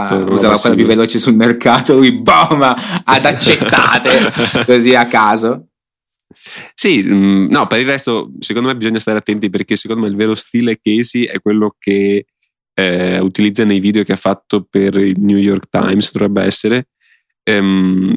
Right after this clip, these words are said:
Speaker 1: dove appunto lui è classico utilizzare il suo foglio bianco dove ci scrive sopra le cose in, come si chiama? Stop motion, credo si chiami.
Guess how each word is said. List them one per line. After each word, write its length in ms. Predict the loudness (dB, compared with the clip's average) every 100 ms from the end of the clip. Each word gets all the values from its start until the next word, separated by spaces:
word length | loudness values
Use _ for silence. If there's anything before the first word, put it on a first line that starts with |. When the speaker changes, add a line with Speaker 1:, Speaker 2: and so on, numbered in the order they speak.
| 0
Speaker 1:
dove 180 | 0 0
appunto 360 | 0 0 2 2
lui 260 | 2 2
è 80 | 0
classico 400 | -2 -2 -2 -4
utilizzare 520 | -2 -2 0 0 0
il 140 | 0 -2
suo 340 | -2 -2 -2
foglio 340 | -2 -2 0
bianco 440 | 0 -2 -2 -2 -2
dove 160 | -2 -4
ci 100 | -6
scrive 260 | -2 -2
sopra 280 | -2 -4 -2
le 120 | -4
cose 480 | -2 -2 0 -2 -2
in, 300 | -4 -6 -10
come 200 | -10 -10 -8
si 120 | -6
chiama? 180 | -6 -6
Stop 220 | -8 -2
motion, 400 | 0 0 0 -2
credo 220 | 0 -2
si 120 | -2 -4
chiami. 360 | -4 -2 -2